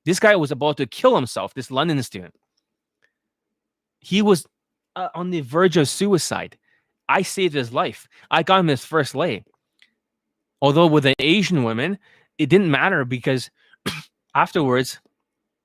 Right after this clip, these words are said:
I changed his Facebook background so he can status max. Half his body's cut off. And then the women got into him and fucked him. And he didn't wanna kill himself anymore. He discarded all the other white coaches.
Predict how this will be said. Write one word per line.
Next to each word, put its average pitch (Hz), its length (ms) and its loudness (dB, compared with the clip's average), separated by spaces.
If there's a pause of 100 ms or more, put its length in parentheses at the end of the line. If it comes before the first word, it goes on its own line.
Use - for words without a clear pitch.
(360)
I 139 80 0
changed 165 320 -2
his 143 200 -2 (240)
Facebook 151 420 -2
background 120 420 -2
so - 80 -8
he 117 60 -8
can 117 140 -10
status 123 460 -4
max. 104 360 -8 (1400)
Half 147 280 -6
his 139 140 -6
body's 120 360 -2
cut 113 180 -6
off. 107 360 -12 (920)
And 127 100 -4
then 127 180 2
the 127 100 2
women 135 480 2 (280)
got 123 160 2
into 123 240 -2
him 143 220 -2 (200)
and 113 240 -10 (140)
fucked 123 220 -2
him. 170 140 -2 (260)
And 127 120 2
he 147 120 2
didn't 185 200 2
wanna 165 220 4
kill 143 200 2
himself 151 380 0
anymore. 101 420 -2
He 131 240 -6
discarded 127 600 0
all 120 140 2
the 117 140 -2
other 107 200 0
white 101 180 -6
coaches. - 420 -12